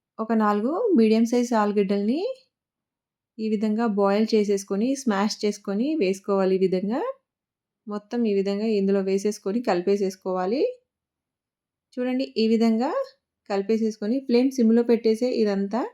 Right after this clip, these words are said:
కర్రీ అనేది చేసేసుకోవాలి. లాస్ట్‌లో కొద్దిగా కొత్తిమీర వేసేసుకొని, ఒకసారి కలిపేసేసుకొని, స్టవ్ ఆఫ్ చేసేసుకొని, పూర్తిగా చల్లారనివ్వాలి. ముందుగానే గోధుమ పిండిని ఈ విధంగా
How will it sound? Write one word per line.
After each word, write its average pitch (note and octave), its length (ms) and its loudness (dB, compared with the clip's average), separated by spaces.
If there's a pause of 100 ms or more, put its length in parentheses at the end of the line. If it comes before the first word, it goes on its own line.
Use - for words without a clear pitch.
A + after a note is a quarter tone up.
(600)
కర్రీ G#3+ 260 -2
అనేది G#3+ 400 -2 (300)
చేసేసుకోవాలి. G3+ 840 -2 (800)
లాస్ట్‌లో C4 480 0 (240)
కొద్దిగా A3+ 420 0
కొత్తిమీర G#3+ 440 2
వేసేసుకొని, G#3 640 -2 (320)
ఒకసారి G#3 320 -6
కలిపేసేసుకొని, G3 840 -2 (340)
స్టవ్ F#3 260 -6
ఆఫ్ F#3+ 160 -4
చేసేసుకొని, F#3+ 500 -4
పూర్తిగా G#3+ 420 -2
చల్లారనివ్వాలి. G3 760 -2 (560)
ముందుగానే D4 520 0
గోధుమ A#3+ 340 4
పిండిని A#3 460 2 (520)
ఈ A3+ 140 -6
విధంగా A3 400 -4